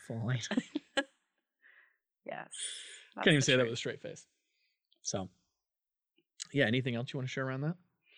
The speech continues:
Speaker 1: Just kinda
Speaker 2: Um,
Speaker 1: the why.
Speaker 2: Yeah, I think we really, we really touched on it. Um, it's pretty simple, you know, it's just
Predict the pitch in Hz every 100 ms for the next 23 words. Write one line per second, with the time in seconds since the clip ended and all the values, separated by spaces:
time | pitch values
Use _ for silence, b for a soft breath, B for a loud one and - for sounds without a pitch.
0 | B B B B - - 240 240 - 131
1 | 107 107 107 113 127 - _ _ _ _
2 | _ _ _ _ - 247 233 269 320 339
3 | 254 208 175 180 175 - 208 196 185 180
4 | 196 196 - 180 185 - - _ - -
5 | 202 196 - - 226 b b b b b
6 | 233 - 302 247 - 202 247 196 208 247
7 | - _ 294 233 196 196 220 214 - 196
8 | 190 - -